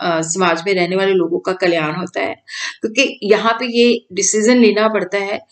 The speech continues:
कि साधनों को हमें वहीं उपयोग करना है जहाँ से हमें ज्यादा जरूरत है। हमने ऐसे जो व्यर्थ चीजें होती हैं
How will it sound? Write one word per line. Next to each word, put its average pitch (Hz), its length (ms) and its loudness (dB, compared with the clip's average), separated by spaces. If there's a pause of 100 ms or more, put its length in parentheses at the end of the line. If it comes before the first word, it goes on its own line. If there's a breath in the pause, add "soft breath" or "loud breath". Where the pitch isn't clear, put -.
(320 loud breath)
कि 247 100 4
साधनों 220 580 0
को 247 100 2
हमें 240 320 4
वहीं 208 300 2
उपयोग 220 340 2
करना 208 240 0
है 220 160 -2
जहाँ 185 260 -4
से 214 160 -4
हमें 208 360 -4 (460 loud breath)
ज्यादा 185 580 -2
जरूरत 170 480 -2
है। 147 200 -10 (320 loud breath)
हमने 208 260 4
ऐसे 208 380 0
जो 233 260 4
व्यर्थ 240 300 2
चीजें 214 360 0
होती 190 340 -2
हैं 233 140 0